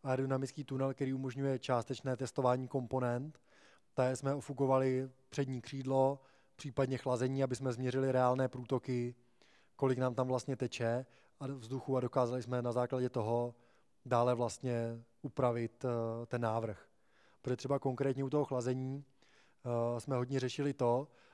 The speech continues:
jestli slabé místo je proudění chladící kapaliny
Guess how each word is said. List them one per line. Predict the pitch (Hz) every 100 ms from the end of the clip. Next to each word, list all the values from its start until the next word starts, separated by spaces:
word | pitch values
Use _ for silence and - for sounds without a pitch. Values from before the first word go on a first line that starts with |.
| -
jestli | 131 - 139 135
slabé | - 131 135
místo | 135 127 - 139
je | 123 110 - _ _ _ -
proudění | 131 131 143 135
chladící | 139 135 135 139
kapaliny | 117 131 127 135 139